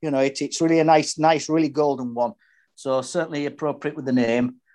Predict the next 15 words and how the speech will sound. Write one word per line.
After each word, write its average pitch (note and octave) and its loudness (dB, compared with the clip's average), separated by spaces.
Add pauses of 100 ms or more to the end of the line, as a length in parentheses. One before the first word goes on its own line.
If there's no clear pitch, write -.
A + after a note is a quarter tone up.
(340)
And C#3 2
then D3+ 0
following D#3+ -2
that E3 -2
up D#3 -4
with D#3 -6
a D#3 0 (340)
flagship, E3+ -4 (120)
and C3+ -4
that's D3 -4
an C#3+ 0
English D3 0
I B2 -2
P A#2+ 2
A, C3+ 2